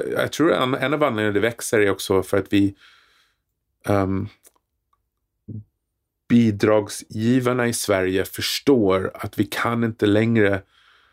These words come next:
ha världens barngalor med bild på, på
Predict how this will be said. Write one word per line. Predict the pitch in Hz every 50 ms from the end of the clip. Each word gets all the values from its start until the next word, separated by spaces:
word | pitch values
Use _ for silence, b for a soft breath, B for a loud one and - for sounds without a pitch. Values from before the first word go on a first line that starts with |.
| b b b b b - - -
ha | 123 120 120 117 113 110
världens | 104 107 101 98 - 95 92 90 104
barngalor | - 110 104 101 95 92 87 - 101 104 104 104 101 98 95 90 90 90 87 - B B B B B
med | B 98 101 95 92
bild | 98 104 104 104 101 101 - - -
på, | - 95 95 95 90 - - _ _ _ _ _ _ _ _ _ _ _ _ _ _ -
på | - 107 101 95 95 95 95 -